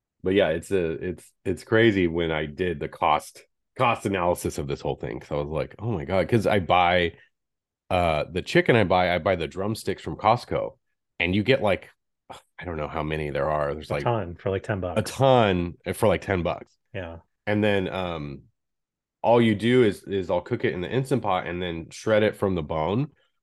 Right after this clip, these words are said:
Speaker 1: which is, like, the only real labor-intensive part of this whole thing.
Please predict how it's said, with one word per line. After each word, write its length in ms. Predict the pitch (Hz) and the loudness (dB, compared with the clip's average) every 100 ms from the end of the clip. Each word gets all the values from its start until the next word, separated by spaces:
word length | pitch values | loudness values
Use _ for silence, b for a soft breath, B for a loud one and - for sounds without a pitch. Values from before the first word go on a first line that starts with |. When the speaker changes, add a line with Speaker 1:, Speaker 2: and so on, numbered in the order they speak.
| _ | _
Speaker 1:
which 200 | 110 110 | 0 2
is, 80 | 95 | 2
like, 160 | 104 | 2
the 100 | 101 | 2
only 260 | 82 113 110 | 2 2 2
real 240 | 95 98 | 2 2
labor-intensive 720 | 82 90 95 85 - 92 80 | 0 -2 -2 -4 -6 -10 -10
part 200 | - 85 | -4 -2
of 60 | 87 | -2
this 120 | 78 | -4
whole 180 | - 87 | -4 -6
thing. 460 | - 85 92 117 | -2 -2 0 -2